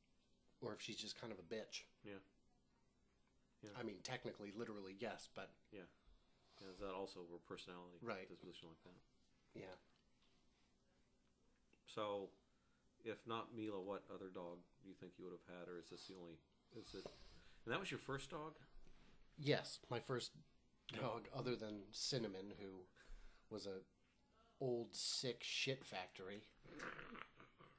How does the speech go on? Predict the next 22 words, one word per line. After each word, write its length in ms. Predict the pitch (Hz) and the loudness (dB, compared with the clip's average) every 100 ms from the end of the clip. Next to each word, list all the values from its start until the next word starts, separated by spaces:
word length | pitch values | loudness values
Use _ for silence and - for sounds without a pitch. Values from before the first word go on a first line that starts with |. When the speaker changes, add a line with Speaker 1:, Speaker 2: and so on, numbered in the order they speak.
| - | -6
Speaker 1:
Um, 80 | - 101 - 101 - - - - - - 233 - 294 214 - 254 - 240 - - - - - - - - - | -4 -2 -2 -2 -4 -8 -4 0 -2 -2 -10 -8 -8 -8 -6 -10 -10 -16 -18 -20 -20 -20 -20 -20 -20 -12 -2
uh, 260 | 113 98 92 - - - - - - - - - - - - - - - - - - - - - - - - - - | 0 0 -4 -14 -20 -20 -20 -20 -20 -20 -20 -20 -20 -20 -20 -20 -20 -20 -20 -20 -20 -20 -20 -20 -20 -20 -20 -16 -2
uh, 200 | 123 113 - - - - - - | 2 2 0 -12 -14 -14 -12 4
so 240 | - 156 | 10 10
the 180 | 139 156 | 10 6
other 160 | 175 | 6
dog, 340 | 131 98 101 - | 4 2 0 0
if, 180 | 156 139 - | 0 2 2
if 120 | 160 | 8
not 200 | 175 160 | 8 8
her, 300 | 170 151 110 - - - - - 117 | 8 6 6 -6 -20 -20 -20 -6 -2
well, 220 | 110 - 131 | 0 0 4
we 140 | 131 | 6
ended 140 | 131 120 | 6 4
up 100 | 127 | 4
getting 200 | 120 117 | 4 6
another 240 | 120 107 | 4 4
dog, 220 | 87 82 - | -2 -6 -4
and 100 | 113 | 0
this 140 | 131 - | 2 2
time 280 | 107 101 101 - - - - - - | 0 -4 -6 -14 -20 -20 -20 -20 -6
we 320 | 104 98 95 | -4 -4 -6